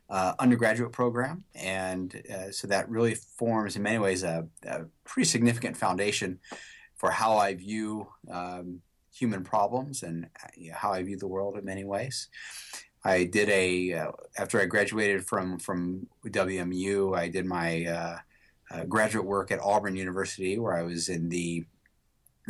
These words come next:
uh, doctoral program of clinical psychology there, which was, uh, much more oriented toward cognitive behavior therapy and, uh,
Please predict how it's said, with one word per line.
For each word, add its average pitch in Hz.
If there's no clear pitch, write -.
uh, 82
doctoral 95
program 90
of 87
clinical 87
psychology 90
there, 87
which 98
was, 98
uh, 101
much 156
more 127
oriented 113
toward 101
cognitive 98
behavior 113
therapy 120
and, 90
uh, 95